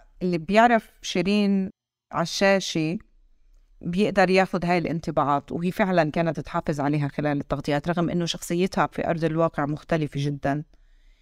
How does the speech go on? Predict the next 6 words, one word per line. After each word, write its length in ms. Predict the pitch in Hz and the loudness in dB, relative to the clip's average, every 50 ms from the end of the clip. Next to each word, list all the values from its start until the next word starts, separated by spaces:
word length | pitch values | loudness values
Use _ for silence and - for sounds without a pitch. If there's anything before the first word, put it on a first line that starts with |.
| _ _ _ _ _ _ _ _ 185 | _ _ _ _ _ _ _ _ -2
آه، 40 | 180 | 0
بس 240 | 165 185 175 - | 2 2 0 2
كانت 320 | - 214 208 196 175 - - | 2 2 2 4 2 0 0
تقدر، 420 | 220 151 135 175 175 160 156 143 151 | -2 -2 2 4 4 4 4 0 0
آه، 600 | 151 147 147 147 143 143 143 139 143 - 78 - - - - - _ _ _ _ _ _ _ _ _ _ _ _ _ _ _ _ _ | 0 0 0 0 0 0 -2 -2 -2 -4 -6 -8 -12 -14 -18 -20 _ _ _ _ _ _ _ _ _ _ _ _ _ _ _ _ _
آه، 840 | 135 143 160 160 156 156 156 151 147 147 143 143 143 135 110 - | -2 0 0 0 0 -2 -4 -4 -4 -4 -4 -4 -6 -6 -8 -8